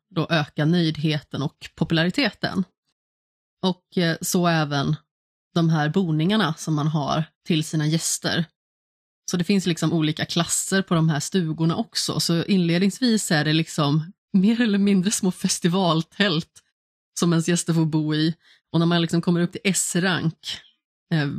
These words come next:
vilket jag hade då liksom på alla de här fem boningarna som man kan ha i slutändan, då är det liksom lite mer snofsiga villor.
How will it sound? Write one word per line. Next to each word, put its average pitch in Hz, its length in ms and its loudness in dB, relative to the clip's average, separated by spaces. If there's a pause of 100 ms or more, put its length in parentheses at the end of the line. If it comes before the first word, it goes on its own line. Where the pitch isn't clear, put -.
vilket 165 360 -2
jag 160 60 2
hade 156 200 0
då 151 100 -4
liksom 151 300 -2
på - 80 -18
alla 156 360 0
de 165 160 2
här 147 160 -2
fem 180 340 2
boningarna 143 440 -6
som 143 140 -2
man 135 140 -2
kan 160 160 -4
ha 156 220 -2 (200)
i 165 40 0
slutändan, 139 680 -4 (440)
då 165 60 2
är 202 100 4
det 185 60 0
liksom 156 260 -4
lite 143 160 -4
mer 143 120 -2
snofsiga 139 560 -2
villor. 160 560 0